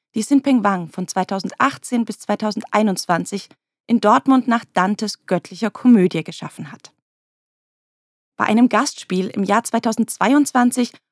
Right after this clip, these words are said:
wurde Saturn in Jerusalem erstmals gezeigt und mit großer Begeisterung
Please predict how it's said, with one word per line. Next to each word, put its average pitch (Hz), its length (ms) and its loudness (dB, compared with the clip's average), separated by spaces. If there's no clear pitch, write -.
wurde 269 220 2
Saturn 277 540 2
in 240 260 2
Jerusalem 202 680 0
erstmals 233 540 0
gezeigt - 680 -4
und 220 220 -4
mit 233 180 -2
großer 247 400 0
Begeisterung 190 720 -2